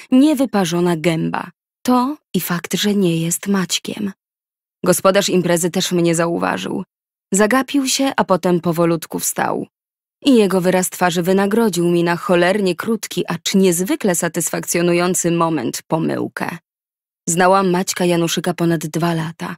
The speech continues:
ale pierwszy raz widziałam, jak patrzy na kogoś wygłodniałym wzrokiem. I tym kimś byłam ja.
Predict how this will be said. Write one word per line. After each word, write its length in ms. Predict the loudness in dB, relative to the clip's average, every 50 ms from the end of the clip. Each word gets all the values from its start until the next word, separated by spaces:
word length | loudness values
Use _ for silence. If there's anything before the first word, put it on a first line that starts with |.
| -14 -18 -20 -18 -20 -6 0
ale 180 | 2 4 4 4
pierwszy 380 | 2 0 0 0 -2 0 0
raz 220 | 2 2 0 0 -2
widziałam, 480 | -4 0 2 4 4 4 4 2 2
jak 180 | 0 -2 -4 -4
patrzy 340 | -2 -2 -2 0 0 0 0
na 120 | 0 0
kogoś 340 | 0 0 0 0 0 0 0
wygłodniałym 720 | 0 0 0 2 0 0 2 2 2 2 2 2 2 0
wzrokiem. 640 | 0 0 -2 -2 -2 -4 -6 -8 -8 -6 -6 -8 -10 _ _ _ _ _ _ _ _
I 60 | -10 -6
tym 240 | -4 -4 -4 -4
kimś 360 | -4 -4 -2 0 0 0 -2 -2
byłam 340 | -4 -2 -2 -2 0 0
ja. 300 | 0 0 -2 -2 -4 -8